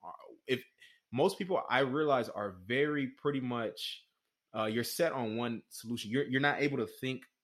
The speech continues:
I don't even wanna use the term outside the box 'cause I don't like the cliches, but you're not able to think creatively. You're not able to really think as an entrepreneur. And that's what an entrepreneur is. Like, the, the, the courses and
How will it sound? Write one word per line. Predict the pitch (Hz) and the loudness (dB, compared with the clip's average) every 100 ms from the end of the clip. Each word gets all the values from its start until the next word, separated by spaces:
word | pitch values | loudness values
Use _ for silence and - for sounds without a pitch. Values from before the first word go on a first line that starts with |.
| - | 6
I | |
don't | 156 | 8
even | 170 160 | 8 4
wanna | 151 | 4
use | 147 | 2
the | 123 | 0
term | - 131 120 | -2 -2 0
outside | 110 120 120 | -2 0 -2
the | 110 | -4
box | 92 117 - | -2 -2 -4
'cause | 110 | -2
I | 107 | -2
don't | 117 | 0
like | 110 | -4
the | 107 | -8
cliches, | - 113 127 113 | -12 -8 -6 -6
but | 113 | -4
you're | 117 | 2
not | 143 143 | 4 4
able | 143 | 2
to | 120 - | 0 -2
think | 131 - | -6 -6
creatively. | 113 110 113 85 82 80 _ _ _ 117 | -4 -2 -2 -4 -10 -14 _ _ _ 0
You're | |
not | 131 135 | 2 2
able | 147 139 | 2 -2
to | - 107 | -4 -6
really | 113 139 131 107 - 147 | 0 0 0 -4 -8 -4
think | 143 120 - _ - | -2 -4 -12 _ 2
as | 123 | 2
an | 120 | 2
entrepreneur. | 117 120 - 127 113 | -2 -4 -4 -6 2
And | |
that's | 135 208 | 2 4
what | 190 | 2
an | 143 | 0
entrepreneur | 143 170 - 139 120 107 | 0 -2 -4 -6 -2 2
is. | 165 147 82 - _ _ - | 2 2 -2 -10 _ _ 0
Like, | 123 98 - | 0 0 -4
the, | 117 - - | -6 -6 -4
the, | 135 - _ - | -4 -4 _ -2
the | 143 | 0
courses | 143 - 320 277 180 | 0 2 2 0 -4
and | 151 | -4